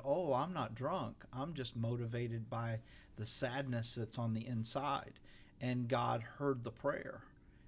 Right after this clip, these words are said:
and, uh, she, she was able to have children. And I had a friend of mine, he is now in heaven, and his,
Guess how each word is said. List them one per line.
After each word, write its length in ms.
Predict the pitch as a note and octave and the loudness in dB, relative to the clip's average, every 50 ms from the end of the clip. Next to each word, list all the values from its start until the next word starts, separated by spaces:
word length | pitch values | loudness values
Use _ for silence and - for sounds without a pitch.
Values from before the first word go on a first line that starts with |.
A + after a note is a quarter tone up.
| - - - | -14 -8 -4
and, 480 | B2+ B2 B2 A#2+ A#2 A#2 A#2 A#2 A2+ | -2 0 2 2 2 2 2 0 0
uh, 220 | A#2 A2+ A#2+ A#2+ B2+ B2 | 0 -2 -2 -4 -4 -4
she, 440 | A#2 - - C3 B2+ B2 B2 A#2+ - - | -4 -4 0 0 0 0 0 -2 -4 -8
she 180 | - - C3+ | -8 -6 -4
was 220 | B2+ A#2+ A#2 A2+ - - - | -2 -2 -2 -4 -4 -4 -2
able 260 | C#3+ C3 B2+ B2 A#2+ | -2 0 0 -2 -4
to 120 | A#2 B2 A#2+ | -4 -4 -6
have 340 | A2+ - C3 B2 A#2+ A2+ | -6 -4 -4 -4 -4 -4
children. 460 | - - - D3+ F#3+ G#3+ - - A#2 - - - - - - - - - - - - | -6 -6 -6 -6 -6 -6 -6 -6 -8 -8 -10 -14 -16 -18 -20 -20 -20 -20 -16 -6 0
And 320 | C#3 C#3 C#3 C3+ C3+ C3+ C3 - - | 2 4 4 6 4 2 0 2 4
I 140 | D#3+ F#3 | 6 6
had 120 | G#3 A3+ G3+ | 8 8 6
a 40 | - | 6
friend 320 | - - E3+ D#3 D3+ C#3+ | 4 2 0 2 2 4
of 140 | C#3 B2+ C3 | 2 2 2
mine, 240 | B2+ B2 B2 B2 B2 | 2 2 2 0 0
he 180 | C#3 C#3+ C#3 | 2 4 6
is 160 | C3 B2 A#2+ | 6 6 4
now 240 | C3 C3 C3+ C3 B2+ | 4 2 4 4 4
in 80 | A#2 G#2+ | 2 2
heaven, 460 | G2+ - D3 C#3 B2 G#2+ G2+ A2 A2 - - - - - - - - - - | 0 0 0 0 0 0 -4 -6 -8 -10 -14 -20 -20 -20 -20 -20 -12 -6 -2
and 440 | C3 C3 B2+ B2 A#2+ A#2+ A#2+ A2+ A2+ | 2 4 4 4 4 4 2 0 -2
his, 260 | - C3+ C#3+ C3+ C3+ | -2 0 0 0 0